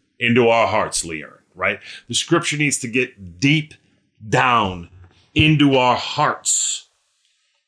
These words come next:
Mm. Help us, Lord Jesus. We need to be intentional, right? With our own life,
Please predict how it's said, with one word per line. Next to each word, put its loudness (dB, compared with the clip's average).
Mm. 0
Help -2
us, -2
Lord 0
Jesus. -10
We -2
need 2
to -2
be 2
intentional, -4
right? 0
With 4
our 6
own 4
life, 2